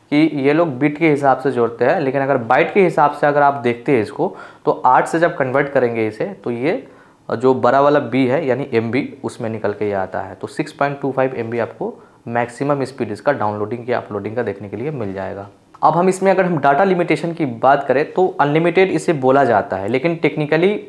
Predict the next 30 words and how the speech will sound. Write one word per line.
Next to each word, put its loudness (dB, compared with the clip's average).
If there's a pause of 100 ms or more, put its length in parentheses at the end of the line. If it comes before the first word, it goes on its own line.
(300)
फुल 4
स्पीड 0
का 2
अनलिमिटेड 2
नहीं 0
होता -2
है। -4
ये -6
तैंतीस 0
और 0
तैंतीस 2
जीबी 0
आपको 0
per 2
month -2
देखने -4
के -8
लिए -4
मिलता -2
है। -4 (440)
तो 2
तैंतीस 0
और 0
तैंतीस 2
जीबी 0
को 0
आप 2 (120)
एक 2
महीना 0
तक -2